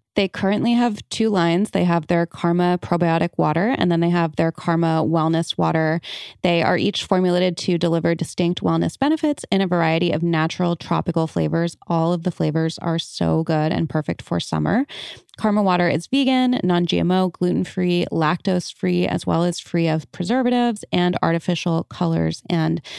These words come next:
sweeteners. And they contain a hundred and ten percent of seven essential vitamins, plus nourishing antioxidants and adaptogens, which can help the body adapt to mental and physical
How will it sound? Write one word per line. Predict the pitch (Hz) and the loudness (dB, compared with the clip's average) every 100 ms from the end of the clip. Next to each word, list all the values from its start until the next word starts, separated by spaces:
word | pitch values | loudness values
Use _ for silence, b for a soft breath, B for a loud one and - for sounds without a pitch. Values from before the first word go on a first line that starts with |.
| B B | B B
sweeteners. | - 185 170 196 214 220 - | -6 -2 0 2 0 -2 -2
And | 220 247 | 0 0
they | |
contain | 277 254 240 208 202 | 0 0 0 0 0
a | - | 0
hundred | 175 - 185 208 | -2 0 0 2
and | 202 | 0
ten | - 180 175 | 0 -2 0
percent | 180 - 160 156 - | -2 0 0 0 -2
of | 165 | -6
seven | - - 165 185 | -4 -2 0 2
essential | 190 180 160 170 | 0 0 -2 0
vitamins, | 165 202 233 247 254 - B B B - | 0 2 2 2 0 -2 B B B -6
plus | - 175 - - | -2 -2 -2 -2
nourishing | 180 165 - 175 | 0 2 2 0
antioxidants | - 170 165 156 - - 165 156 - | 0 0 0 0 -2 -2 0 0 0
and | 175 | 0
adaptogens, | 160 151 156 175 165 160 160 | 0 0 0 -2 0 0 0
which | - 165 - | -2 -4 -2
can | 175 | -4
help | 160 165 - | -2 -2 -2
the | 160 | 0
body | 151 151 151 - | 0 2 0 0
adapt | 160 156 151 - | 0 0 0 -2
to | |
mental | 170 156 156 175 | 0 0 0 0
and | 160 170 165 | 0 -2 -2
physical | 165 151 - 143 - | -2 -2 -2 0 -2